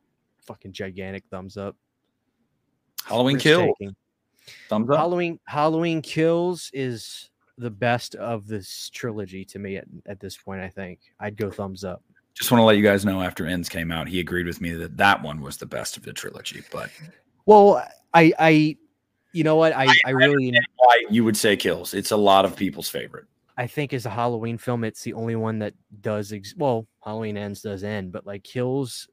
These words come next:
Speaker 1: it's like, dude, he's a brute motherfucker.
Speaker 2: Yeah, you, I think you gravitate toward that one because it's the closest Michael's ever come to Jason. Like,
Speaker 1: May-,
Speaker 2: he's
Speaker 1: maybe, maybe. I think it,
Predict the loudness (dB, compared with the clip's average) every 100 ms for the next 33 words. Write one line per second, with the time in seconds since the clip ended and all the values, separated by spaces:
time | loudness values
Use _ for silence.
0 | _ -14 -8 -8 -8 _ _ _ _ _
1 | -12 -10 -8 -8 -10 -10 -10 -10 -10 -12
2 | -14 -10 -2 6 6 6 2 6 4 6
3 | 0 0 -2 0 6 6 6 4 2 2
4 | 0 2 2 2 -2 -4 -4 -6 -6 -6
5 | -6 0 0 0 -4 -2 -2 -2 -4 -4
6 | -4 -4 -4 -4 -8 -8 -10 -12 -16 _
7 | _ -20 -20 -2 0 2 2 2 4 4
8 | 2 -6 -6 -2 0 0 -2 -2 -4 -6